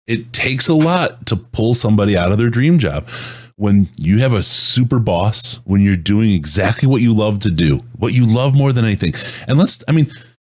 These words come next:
you know, offensive coordinators are making anywhere from between one and five million dollars, some as many as, like, twelve million, right, to do that job. It's not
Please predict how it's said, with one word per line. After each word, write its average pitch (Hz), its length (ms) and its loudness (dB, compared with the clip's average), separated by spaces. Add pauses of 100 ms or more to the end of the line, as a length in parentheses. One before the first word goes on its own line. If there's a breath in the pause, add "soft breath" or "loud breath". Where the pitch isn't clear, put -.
you 143 80 -2
know, 113 100 0
offensive 202 340 0
coordinators 139 420 0
are 95 40 4
making 101 240 0
anywhere 120 260 0
from 87 140 -10
between 95 320 2
one 107 320 0
and 82 120 0
five 110 300 0
million 104 220 2
dollars, 110 200 0
some 156 160 2
as 131 120 0
many 113 180 2
as, 85 100 -2
like, 85 140 -4
twelve 127 380 0
million, 78 420 2 (580)
right, 87 320 -2 (180)
to 104 80 0
do 107 260 2
that 98 200 -2
job. 90 360 -4 (580 loud breath)
It's 139 200 -2
not 147 320 -2